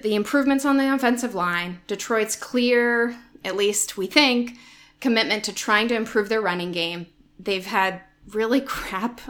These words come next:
uh, running back cores, um, for a long time. And so people are saying, "Well, Riddick is still there. They picked up Blunt." Well, wouldn't you pick up Blunt? Wouldn't you pick him up before the draft when you've got somebody like Amir Abdullah, who they handed the ball inside the ten eight times last season?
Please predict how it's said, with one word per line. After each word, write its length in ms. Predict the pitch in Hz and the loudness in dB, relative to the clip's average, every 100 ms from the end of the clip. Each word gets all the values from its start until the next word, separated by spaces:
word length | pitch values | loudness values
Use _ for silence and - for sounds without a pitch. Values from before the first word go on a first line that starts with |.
| - | 0
uh, 260 | 202 196 190 | 4 4 2
running 260 | 190 208 | 0 2
back 240 | 208 220 226 | 4 4 2
cores, 560 | 202 185 226 370 - - - - - - | -4 -2 -2 -4 -8 -14 -20 -20 -10 0
um, 340 | 196 190 190 - | 2 2 -2 -10
for 200 | 202 185 | -6 -4
a 80 | |
long 300 | 180 180 202 | 0 2 2
time. 480 | 294 175 175 285 - - - - - 226 | 0 -2 -2 -4 -8 -18 -20 -20 -4 0
And 180 | 220 | 2
so 400 | 220 214 202 208 202 | 6 8 8 6 2
people 360 | - 240 226 | -2 0 2
are 100 | 214 | 2
saying, 360 | 220 220 196 214 | 2 0 0 6
"Well, 300 | 226 220 196 | 8 8 6
Riddick 280 | 208 214 233 | 2 2 0
is 100 | - | -2
still 220 | 233 214 | -2 0
there. 480 | 202 196 190 190 185 | 2 2 2 0 -2
They 120 | 180 | -6
picked 300 | 202 208 - | -4 -4 -2
up 180 | 175 190 | -2 -2
Blunt." 300 | 180 180 - | -4 -4 -4
Well, 160 | 233 262 | -2 0
wouldn't 280 | 339 311 311 | 0 0 0
you 80 | |
pick 200 | - 320 | 2 0
up 140 | 302 - | 0 -2
Blunt? 280 | 277 285 285 | -2 -2 -4
Wouldn't 240 | 262 320 349 | -4 -2 -2
you 60 | |
pick 240 | 320 320 320 | -2 -2 0
him 140 | 277 | 0
up 160 | 240 233 | 0 -2
before 280 | 214 240 220 | -6 -4 -4
the 100 | 220 | -2
draft 460 | 185 185 185 - | -2 -2 -2 -6
when 140 | 202 202 | -6 -4
you've 160 | 208 | -4
got 200 | 208 196 | -4 -4
somebody 300 | 220 208 196 | -4 -2 0
like 320 | 185 180 185 - - - - | 0 -2 -4 -10 -20 -12 -2
Amir 380 | 214 208 226 | 0 2 4
Abdullah, 640 | 226 190 202 202 208 214 208 - _ | 2 2 0 2 2 0 -4 -20 _
who 100 | 233 | -2
they 160 | 202 202 | 0 0
handed 280 | 214 208 202 | 0 -2 -2
the 60 | |
ball 260 | 190 196 202 | 2 4 4
inside 280 | 196 202 185 | 0 -2 -2
the 80 | |
ten 280 | 190 202 190 - | -6 -6 -6 -4
eight 240 | 180 - | -6 -6
times 540 | - 185 190 196 202 | -8 -6 -6 -6 -4
last 240 | 208 202 - | -2 0 -2
season? 420 | 214 202 214 | -4 -2 -4